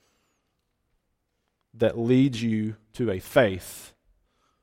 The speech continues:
in Christ Jesus. So how can we know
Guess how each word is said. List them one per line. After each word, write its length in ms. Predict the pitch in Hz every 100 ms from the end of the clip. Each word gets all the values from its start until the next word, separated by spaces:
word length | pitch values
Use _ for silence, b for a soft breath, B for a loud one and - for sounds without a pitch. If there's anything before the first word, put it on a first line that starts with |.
| _ _ _ _ _
in 100 | 101
Christ 340 | 113 101 98
Jesus. 600 | 131 127 92 92 - - _ _ _ _ _ _ _ _ _ _ _ _ _ _ _ _ _ _ _ _ _ _ _ _ _ _ _ _ _ _
So 160 | - 104
how 240 | 98 135
can 220 | 127 135 110
we 100 | 107
know 580 | 117 160 131 120 135